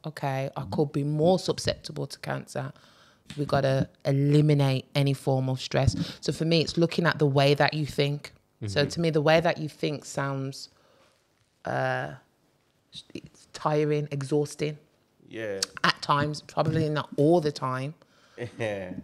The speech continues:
Speaker 1: But sometimes,
Speaker 2: Yeah.
Speaker 1: but there's a strength in that. So maybe you're methodical at things, a deep thinker, you think of all different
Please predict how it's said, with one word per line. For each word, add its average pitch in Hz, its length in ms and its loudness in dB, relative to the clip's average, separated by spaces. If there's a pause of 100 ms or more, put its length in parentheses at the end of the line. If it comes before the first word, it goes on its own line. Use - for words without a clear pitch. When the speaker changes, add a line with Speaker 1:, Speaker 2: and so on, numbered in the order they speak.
Speaker 1:
But - 160 0
sometimes, 156 340 0
Speaker 2:
Yeah. - 60 -8
Speaker 1:
but - 280 2
there's 165 160 2
a 170 60 2
strength 196 480 2
in 190 120 2
that. 185 200 0
So - 140 2
maybe 165 360 2
you're 151 380 4
methodical 156 640 2
at - 140 0
things, 156 400 -2
a 147 40 2
deep 156 360 2
thinker, 156 360 -2
you 147 120 -2
think 156 420 0
of 147 100 2
all 147 220 6
different 143 400 -2